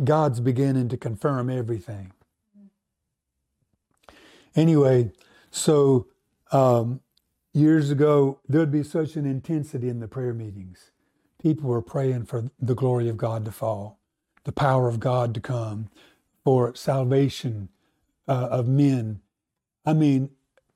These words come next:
and the prayer meetings would be glorious.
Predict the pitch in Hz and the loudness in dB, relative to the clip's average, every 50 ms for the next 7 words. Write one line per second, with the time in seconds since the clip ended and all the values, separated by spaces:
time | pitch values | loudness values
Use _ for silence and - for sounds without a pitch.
0 | _ - _ 139 147 143 - - 127 135 - - 156 156 160 156 151 139 135 127 | _ -8 _ -2 -2 -2 -2 0 0 0 2 2 2 2 2 2 2 2 0 0
1 | 127 127 127 117 - - 127 120 113 117 110 120 120 123 120 120 120 120 113 104 | 0 -2 -4 -4 -4 -4 -2 -2 -2 -2 -2 -2 0 0 0 -2 -2 -4 -6 -8
2 | 101 - - - - _ | -12 -16 -20 -20 -20 _